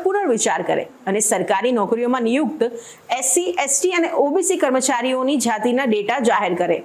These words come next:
અનામતના વર્ગીકરણના વિરોધમાં આજે મનાવવામાં આવેલ ભારત બંધની અસર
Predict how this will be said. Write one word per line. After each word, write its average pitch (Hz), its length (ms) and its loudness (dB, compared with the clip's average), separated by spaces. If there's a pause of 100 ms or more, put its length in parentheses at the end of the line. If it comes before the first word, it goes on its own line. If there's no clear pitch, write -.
(340)
અનામતના 208 500 -2
વર્ગીકરણના 233 600 0
વિરોધમાં 226 520 2
આજે 220 200 2
મનાવવામાં 220 520 2
આવેલ 247 380 0
ભારત 214 280 0
બંધની 247 420 2
અસર 233 300 2